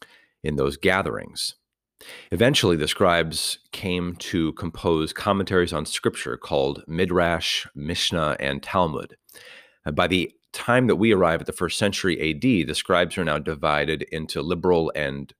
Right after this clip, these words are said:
conservative camps. Uh, Hillel was the west, the, excuse me, the, the left wing, more progressive, and Shammai was the right wing, more conservative. Now, we know about how this goes, right? There's, there's always folks on the left and on the right of me because I'm the only one who's balanced around here.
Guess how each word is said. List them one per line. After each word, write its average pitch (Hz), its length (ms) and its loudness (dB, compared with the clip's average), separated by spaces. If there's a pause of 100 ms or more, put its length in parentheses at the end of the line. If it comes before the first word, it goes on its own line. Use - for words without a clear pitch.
(140)
conservative 90 880 -4
camps. - 540 -8 (340)
Uh, - 120 -16
Hillel 104 640 4
was 85 300 -4
the 78 100 -2
west, 101 420 0 (360)
the, 82 140 0
excuse 69 320 -4
me, 71 100 -4
the, 69 220 -2
the 73 160 -2
left 110 360 0
wing, 69 380 -4
more 76 280 0
progressive, 80 640 -2 (400)
and 71 380 -2
Shammai 90 600 4
was 73 300 0
the 80 100 -2
right 101 300 2
wing, - 320 -12
more 67 260 -4
conservative. 62 680 -4 (960)
Now, 73 100 0
we 98 140 6
know 113 160 8
about 85 300 6 (220)
how 73 240 0
this 71 220 -6
goes, 80 380 0
right? 71 220 0
There's, 73 220 -4
there's 80 160 -4
always 110 280 4
folks - 380 -4
on 76 120 -4
the 73 80 -4
left 78 360 -2
and 73 140 -4
on 71 100 -2
the 71 100 -4
right 90 240 4
of 73 120 -2
me 69 180 -2
because 73 320 -6
I'm 87 140 0
the 85 80 -4
only 85 160 -2
one 69 140 -4
who's 73 180 -10
balanced 82 520 0
around 64 340 -4
here. 60 300 -6